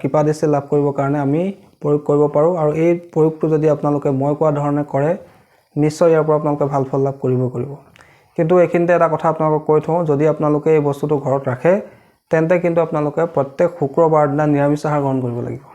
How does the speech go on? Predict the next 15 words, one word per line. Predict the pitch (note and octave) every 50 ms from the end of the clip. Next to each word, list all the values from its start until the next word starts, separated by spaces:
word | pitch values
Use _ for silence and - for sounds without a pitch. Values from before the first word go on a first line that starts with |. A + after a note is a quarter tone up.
| - _ _ _ _ _ _ _ _ _ _ - - - _ _ _ _ _ _ _ _ _ _ _
শুক্ৰবাৰ | D3 B2+ C#3 D3 C#3+ - F3+ F#3 F3 E3 D#3+ D#3 D3+
দিনা | D3 C#3+ D3 E3 F#3+ F#3
আপোনাৰ | D#3+ - D#3+ D#3 D#3 D3+
ঘৰত | C#3+ D3 C#3+ D3 D3 -
কোনো | - C#3+ C#3+ D3
কাৰণতে | C#3+ C#3+ C#3 C#3 C3+ C#3
আপোনালোকে | C3+ B2+ C3 C3 B2+ B2+ B2+ - _ _ _ -
মাছ, | D3 - E3 E3+ E3+ -
মাংস, | F3 E3 E3 D#3 E3+
ডিম | D3+ C#3 C#3+ D3+ D3+
ইত্যাদিবিলাক | C#3+ D3+ C#3+ C3+ C#3+ C#3+ D3+ D3+
খাব | - - C3+ C3 C3+
নোৱাৰিব, | C3 C3 B2+ B2+ B2 C#3 C#3 - - -
যদি | C#3 D3 C#3 D3+ E3
আপোনালোকে | D#3+ D#3 D#3 D3 C#3+ C#3 C3 C#3 E3+